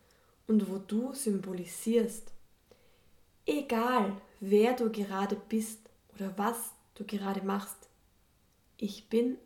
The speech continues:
an deiner Seite." Und wichtig,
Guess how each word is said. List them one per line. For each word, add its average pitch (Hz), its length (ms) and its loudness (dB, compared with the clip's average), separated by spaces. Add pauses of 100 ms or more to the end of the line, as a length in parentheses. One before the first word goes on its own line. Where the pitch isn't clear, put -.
an 185 200 -6
deiner 196 260 -2
Seite." 202 460 -10 (1300)
Und 202 140 2
wichtig, 214 460 0